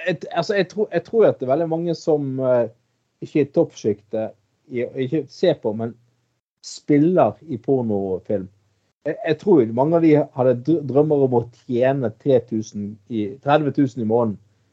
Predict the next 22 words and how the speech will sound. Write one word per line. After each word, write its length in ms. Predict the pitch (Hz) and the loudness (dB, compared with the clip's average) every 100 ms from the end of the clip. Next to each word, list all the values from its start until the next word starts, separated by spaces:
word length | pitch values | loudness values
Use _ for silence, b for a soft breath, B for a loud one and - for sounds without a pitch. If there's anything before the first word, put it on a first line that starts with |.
| - _ - | -20 _ 0
på 120 | 135 127 | 0 0
å, 20 | 117 _ - - | -6 _ -20 -14
på, 160 | - 131 - | -4 -4 -4
på, 160 | 127 - _ - | -10 -10 _ -12
på 80 | 139 | -10
å 60 | |
spille 840 | - - _ 139 131 156 151 110 98 _ _ _ _ _ - | -10 -16 _ 0 2 2 2 0 -2 _ _ _ _ _ -2
porno. 280 | 120 101 - _ _ | -2 -2 -8 _ _
Spille 400 | _ 160 147 135 | _ 0 4 4
i 40 | |
pornofilm. 440 | - 120 104 98 - _ _ _ _ _ - | 2 -4 -2 -6 -10 _ _ _ _ _ 0
Men 100 | 165 | 2
å 100 | 202 - _ - | 2 -2 _ 0
tjene 280 | 170 185 - | 2 2 2
tredve 240 | 160 170 | 2 2
tusen 240 | 185 156 139 | 0 -2 -4
på 120 | 143 | -8
å 40 | |
se 540 | - - - 277 185 127 | -8 -10 -2 2 4 4
på 100 | 117 113 | 2 2
porno, 400 | 156 135 98 - | 4 4 2 -8
altså. 160 | - | -14